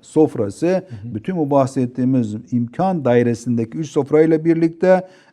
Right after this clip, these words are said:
Speaker 1: Esma-i Hüsna ve Sıfat-ı Mukaddes'inin bütün dairelerini fethediyor, açıyor önüne.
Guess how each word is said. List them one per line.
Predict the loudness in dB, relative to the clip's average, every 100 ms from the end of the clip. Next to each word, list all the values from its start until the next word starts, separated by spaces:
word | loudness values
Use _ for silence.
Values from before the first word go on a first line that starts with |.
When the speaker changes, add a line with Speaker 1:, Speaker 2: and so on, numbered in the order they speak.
| -4
Speaker 1:
Esma-i | -4 -2 0 2 2
Hüsna | -2 -6 0 2
ve | 2
Sıfat-ı | 0 -2 -2 -2
Mukaddes'inin | -4 -4 -4 -4 -6 -8
bütün | -8 -10 -2
dairelerini | 2 4 4 2 2 2 -2 -4 _ _ 4
fethediyor, | 6 6 -2 -4 -4
açıyor | -2 0 0
önüne. | 0 -10